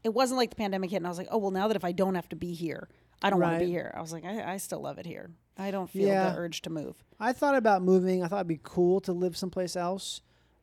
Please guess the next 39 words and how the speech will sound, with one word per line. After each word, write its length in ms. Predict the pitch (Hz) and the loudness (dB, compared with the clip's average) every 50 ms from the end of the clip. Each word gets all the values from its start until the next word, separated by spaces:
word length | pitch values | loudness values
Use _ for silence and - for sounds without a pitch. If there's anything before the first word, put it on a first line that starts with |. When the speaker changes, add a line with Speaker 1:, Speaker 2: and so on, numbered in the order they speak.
| _ - 170 | _ -12 -8
Speaker 2:
but 100 | 165 160 | -6 -4
I 80 | 156 160 | -4 -4
think 240 | - - 190 165 | -4 -4 -4 -2
it 40 | 170 170 | 0 0
would 140 | 165 151 147 | 0 0 0
be 380 | 165 160 156 156 156 151 156 | 0 0 2 2 0 -2 -2
something 360 | 151 - 170 160 - 160 156 151 | -4 -6 -6 -6 -4 -4 -4 -2
where 160 | 151 151 147 | 0 0 0
I 60 | 143 | 2
would 220 | 143 143 143 139 131 | 2 0 0 0 0
do 140 | 160 165 165 | 0 0 2
that 420 | 156 160 151 151 147 151 - - | 0 0 -2 -2 -2 -4 -6 -10
and 280 | - 151 147 147 143 - | -10 -8 -8 -8 -8 -8
think, 440 | - 156 151 147 139 - - - _ _ _ _ _ _ _ _ _ _ _ _ _ _ _ - | -6 -4 -4 -4 -6 -8 -14 -20 _ _ _ _ _ _ _ _ _ _ _ _ _ _ _ -14
I 140 | 170 170 | -10 -8
don't, 220 | 190 208 208 202 202 - - - - - - | -6 -6 -6 -8 -10 -12 -16 -16 -16 -14 -12
I 60 | 196 | -8
don't 140 | 180 165 151 | -6 -4 -4
know. 140 | 147 147 156 | -2 -4 -2
I 120 | 160 160 | -2 -2
would 100 | 170 170 | -2 -2
think 120 | 170 196 185 | -2 -2 -2
I 40 | 180 | -2
would 100 | 160 - | -2 0
probably 200 | - 165 160 143 | 0 -2 -2 -2
get 180 | 147 143 127 | -4 -6 -4
bored 260 | 135 151 156 160 160 | 0 2 4 4 4
or 60 | 156 147 | 2 2
go 100 | 151 151 | 0 0
a 40 | |
little 160 | 147 143 139 131 | 0 0 -2 -4
crazy. 580 | - - 143 143 143 143 135 147 139 143 143 135 | -4 -4 -2 -2 -2 -2 -2 -2 -2 -2 -2 0
Speaker 1:
Yeah. 380 | 208 208 196 190 190 190 185 | 0 2 2 2 0 0 -2
Speaker 2:
At 100 | 180 180 | -2 -4
the 60 | 170 | -4
same 220 | 170 - 220 214 202 | -4 -2 -2 -2 0
time, 200 | - 208 196 180 | 0 0 0 0
I 60 | 170 | 2
did, 280 | 156 185 196 190 170 | 4 4 4 4 2